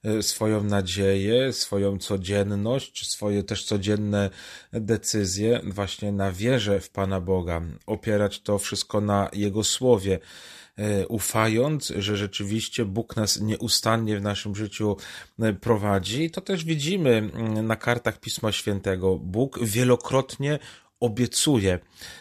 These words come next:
e, ale też i tej swojej obietnicy, e, dopełnia, e, i dokonuje. Dlatego możemy być też pewni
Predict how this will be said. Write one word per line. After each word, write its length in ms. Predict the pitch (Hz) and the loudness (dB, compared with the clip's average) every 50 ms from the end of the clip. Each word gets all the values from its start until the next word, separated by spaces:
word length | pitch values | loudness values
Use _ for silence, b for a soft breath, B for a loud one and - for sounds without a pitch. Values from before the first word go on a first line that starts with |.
| B B | B B
e, 480 | 107 107 107 107 107 107 104 104 104 98 - | -2 0 2 2 2 2 2 0 0 -2 0
ale 180 | - 120 131 | 2 2 2
też 200 | 123 147 139 - | 2 2 0 0
i 60 | - 123 | 0 2
tej 140 | 135 127 | 2 2
swojej 600 | 123 - - - 123 127 127 127 127 127 123 113 - | 2 0 -2 2 2 4 4 4 4 4 2 0 0
obietnicy, 880 | 117 120 110 120 120 123 - - 127 127 120 - - 120 120 120 120 | -2 0 0 0 -2 -2 -2 -4 -2 -2 -2 -2 0 2 4 4 4
e, 60 | 117 - - 107 107 110 110 110 110 110 110 110 104 | 2 0 -4 -4 -4 -2 -2 0 0 0 0 -2 -2
dopełnia, 960 | 98 104 104 101 101 101 117 117 - - 120 117 120 120 117 120 131 143 160 156 143 123 - 92 113 | -4 -6 -6 -4 0 0 0 0 2 4 6 6 6 4 2 0 0 0 0 -2 -2 -6 -8 -6 -4
e, 220 | 117 113 110 107 | -2 -2 -2 -2
i 160 | 104 - 123 110 | -2 -4 -2 -2
dokonuje. 640 | 117 117 - - 123 120 131 120 113 101 95 92 92 B B B B B B B B | -2 -2 -2 0 0 2 4 4 4 4 4 2 0 B B B B B B B B
Dlatego 320 | - 117 127 135 123 127 | -4 0 0 2 2 2
możemy 380 | 123 120 113 123 127 131 127 120 | 2 2 2 2 2 2 2 0
być 220 | 107 113 - - | 0 -2 -4 -2
też 300 | - - 113 - - - - - | 0 0 0 0 -2 -8 -10 -4
pewni 480 | - 143 143 127 107 98 98 95 92 | 0 2 2 2 2 0 0 0 0